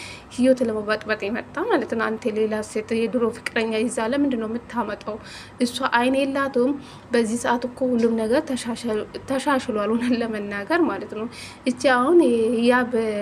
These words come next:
ፍቅረኛ ነኝ ብላ የመጣች ልጅ የት ነበረች እስከ ዛሬ ማለት ነው? ከኤሉ ጋር ስንት ቪዲዮ ሲሰሩ። መቼ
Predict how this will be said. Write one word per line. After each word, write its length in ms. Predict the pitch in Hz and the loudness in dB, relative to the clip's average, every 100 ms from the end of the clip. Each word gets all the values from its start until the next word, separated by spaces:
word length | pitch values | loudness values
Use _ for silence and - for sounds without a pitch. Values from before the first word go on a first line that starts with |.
| 202 214 | -4 -4
ፍቅረኛ 400 | 254 262 226 220 208 | 0 2 2 0 -2
ነኝ 220 | 208 220 220 | -2 -2 0
ብላ 180 | 240 233 226 | 2 4 2
የመጣች 440 | 220 226 233 226 233 | 2 -2 0 -2 -2
ልጅ 200 | 277 480 - - - - - - | 0 0 -2 -16 -20 -20 -10 4
የት 320 | 302 330 330 302 | 8 8 6 4
ነበረች 520 | 285 214 262 254 247 | 4 6 6 6 2
እስከ 240 | 247 247 254 | -2 2 2
ዛሬ 300 | 220 220 220 294 | 4 2 4 2
ማለት 320 | 466 392 240 254 | 4 4 2 0
ነው? 140 | 220 | -2
ከኤሉ 300 | 220 233 220 220 | 0 2 4 4
ጋር 180 | 214 220 | 2 0
ስንት 240 | 302 294 233 | 2 0 0
ቪዲዮ 280 | 220 220 226 | -4 -2 -2
ሲሰሩ። 420 | 220 220 226 208 214 214 220 - - - | -2 -4 -4 -6 -4 -6 -6 -12 -12 0
መቼ 220 | 240 262 | 0 2